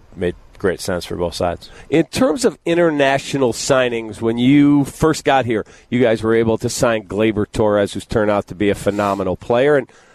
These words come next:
Speaker 2: he's one of the key reasons why you won the World Series, 'cause you were able to move him for Chapman. You got Eloy Jimenez. Do you feel like you have not put as much money into international signings, or it's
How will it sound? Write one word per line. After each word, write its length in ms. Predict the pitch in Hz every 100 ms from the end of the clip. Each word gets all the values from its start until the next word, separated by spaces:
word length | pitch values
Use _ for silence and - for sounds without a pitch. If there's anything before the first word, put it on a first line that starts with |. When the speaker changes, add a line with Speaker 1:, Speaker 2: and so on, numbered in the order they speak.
| _
Speaker 2:
he's 380 | - 139 120 -
one 180 | 156 139
of 120 | 135
the 60 | 120
key 200 | - 139
reasons 360 | 127 131 120 117
why 120 | 127
you 100 | 127
won 140 | 127
the 80 | 127
World 260 | 120 123 120
Series, 320 | - 123 113
'cause 200 | 117 120
you 80 | 120
were 80 |
able 160 | 123 113
to 80 | 113
move 180 | 117 107
him 160 | 117
for 140 | - 107
Chapman. 500 | - 127 110 71 64 - -
You 200 | 107 113
got 240 | 110 113 110
Eloy 340 | 110 110 107
Jimenez. 500 | 104 110 110 98 92 - - - _ _ -
Do 120 | 147
you 80 | 175
feel 320 | - 202 202
like 240 | 185 185
you 160 | 156 165
have 240 | 147 120
not 420 | 120 139 147 165 -
put 180 | 190 175
as 200 | 151 147
much 300 | 156 160 -
money 300 | 156 165 160
into 360 | 151 156 160 -
international 600 | 156 156 151 151 - 143
signings, 560 | - 156 151 156 156 -
or 180 | 139 127
it's 200 | -